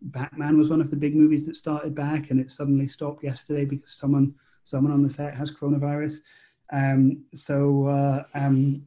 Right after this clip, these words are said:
who knows? But, but, but I think, I mean, it's interesting, isn't it? Because it does feel a bit like, you know, I keep reading that, you know, books are having this real, this real boom time and, and, and, and this real, this real moment right now. And it does feel a bit like, you know,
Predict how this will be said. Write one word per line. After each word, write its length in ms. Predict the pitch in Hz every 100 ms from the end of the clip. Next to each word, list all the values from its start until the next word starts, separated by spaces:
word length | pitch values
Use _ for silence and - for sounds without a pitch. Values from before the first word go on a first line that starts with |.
| - -
who 120 | 190
knows? 380 | 190 240 139 -
But, 220 | 156 -
but, 180 | 175 180
but 140 | 185
I 20 |
think, 220 | 190 208
I 40 | 175
mean, 100 | 190
it's 100 | 208
interesting, 400 | 226 170 - 180
isn't 100 | 196
it? 60 |
Because 220 | 139 147 156
it 100 | 151
does 240 | 156 147
feel 180 | 156 147
a 60 |
bit 200 | 139 139
like, 360 | 143 135 143 _ _ _ _
you 80 | 151
know, 60 | 135
I 80 |
keep 260 | 139 156 151
reading 260 | 143 143 139
that, 140 | 139 -
you 80 | 139
know, 100 | 123
books 380 | 147 151 -
are 40 | 143
having 300 | 135 143 143
this 180 | 139 139
real, 400 | 139 143 139 - - _ _ _
this 240 | - 143 143
real 220 | 143 143
boom 260 | 139 147 151
time 340 | 143 139 139
and, 200 | 139 139
and, 200 | 135 127
and, 200 | 143 135 139
and 260 | 135 143
this 160 | 143 143
real, 280 | 139 139 139 143
this 180 | 139
real 140 | 135 131
moment 340 | 135 147 143
right 180 | 131 131
now. 280 | 135 131 135
And 120 | 139
it 100 | 151
does 200 | - 156 -
feel 160 | 151
a 40 | 143
bit 220 | 151 143
like, 240 | 131 - _ _ _ _ _ _ _ _ _ _ _ _ -
you 80 | 165
know, 220 | 123